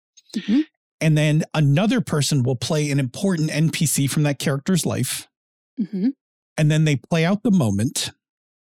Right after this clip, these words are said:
Speaker 2: And during the course of role-playing that moment, a couple things happen. So one, everybody who's not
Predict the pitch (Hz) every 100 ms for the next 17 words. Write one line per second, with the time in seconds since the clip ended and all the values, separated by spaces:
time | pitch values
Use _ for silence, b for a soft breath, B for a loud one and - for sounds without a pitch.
0 | - 156 151 175 175 160 - 165 - 147
1 | 113 131 196 - 208 190 185 170 156 220
2 | 135 104 - - B B B B B -
3 | 127 175 156 160 151 139 - 113 107 -
4 | - _ _ _ B B _ _ - 175
5 | 135 120 233 190 143 156 - 170 240 196
6 | 196 147 185 156 131 131 139 156 - -